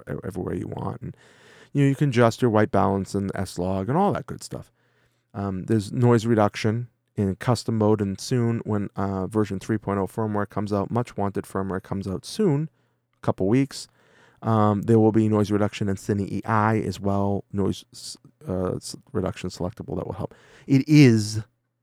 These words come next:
an F five in a smaller kind of shoulder package. Uh, when you go down twenty-six hundred dollars or whatever in price, um,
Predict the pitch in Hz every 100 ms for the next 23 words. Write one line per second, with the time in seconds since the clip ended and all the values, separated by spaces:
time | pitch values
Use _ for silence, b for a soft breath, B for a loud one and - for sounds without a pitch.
0 | _ _ - 107 104 101 - 95 87 92
1 | - 101 90 - 101 95 92 92 92 _
2 | _ _ _ _ - 85 85 - 85 80
3 | - - - - - - _ _ _ _
4 | _ _ _ _ _ _ b b b b
5 | b b b b 120 - 127 123 117 127
6 | 127 160 147 117 120 - - - 107 104
7 | 104 101 95 - 107 107 101 95 104 110
8 | 104 98 98 - 90 - 147 110 113 -
9 | - _ _ _ _ _ _ _ _ -
10 | - - - - -